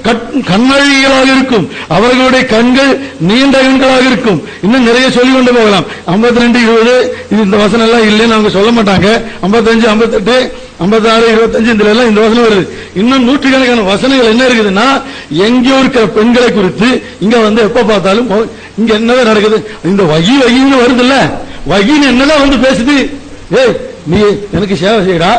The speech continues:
உனக்கு நான் என்ன செய்யறேன்? அங்க இப்படி இப்படி தரேன், நல்ல பெண்களை தரேன், அவங்க மூளையெல்லாம் நல்ல பெருசா இருக்கும், அவங்க கண்ணெல்லாம் இப்படி இருக்கும், இதுதான் வே-, இதுதான் வேணுமா? ஒரு அல்லாஹ் வந்து செய்யறது ஆபாசம் இல்லையா? இது அடுத்த பாருங்க, இதெல்லாம் கிடைக்கிறதுக்கு என்ன வழி பாருங்க.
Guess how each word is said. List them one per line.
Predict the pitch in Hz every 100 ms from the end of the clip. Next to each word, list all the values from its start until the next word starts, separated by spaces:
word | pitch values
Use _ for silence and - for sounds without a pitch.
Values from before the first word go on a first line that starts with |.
| - - 170
உனக்கு | 208 196
நான் | 196
என்ன | 202 202
செய்யறேன்? | 190 180 233 - - -
அங்க | 175 208
இப்படி | 202 214
இப்படி | 202 208 175
தரேன், | 180 190 220 - -
நல்ல | 160 208
பெண்களை | 190 202 196 165
தரேன், | 160 208 - -
அவங்க | 175 190 180
மூளையெல்லாம் | 196 196 202 185
நல்ல | 190 175
பெருசா | 170 185
இருக்கும், | 160 196 233 - 208
அவங்க | 190 185
கண்ணெல்லாம் | 180 202 208 196
இப்படி | 190
இருக்கும், | 180 185 247 - - - 170
இதுதான் | 233 277 285 233 185
வே-, | 220 226 -
இதுதான் | 220 254 269
வேணுமா? | 233 170 214 247 - - - 143 170 208
ஒரு | 247
அல்லாஹ் | 262 311 294
வந்து | 277 277 247
செய்யறது | 262 254 240
ஆபாசம் | 269 262 247 226
இல்லையா? | 208 262 233 - - - -
இது | 247 247
அடுத்த | 262 269 262
பாருங்க, | 254 262 202 - - - 180
இதெல்லாம் | 226 262 269 285 - 202
கிடைக்கிறதுக்கு | 269 269 277 262 262 254 - 202
என்ன | 262 247
வழி | 247 262
பாருங்க. | 226 147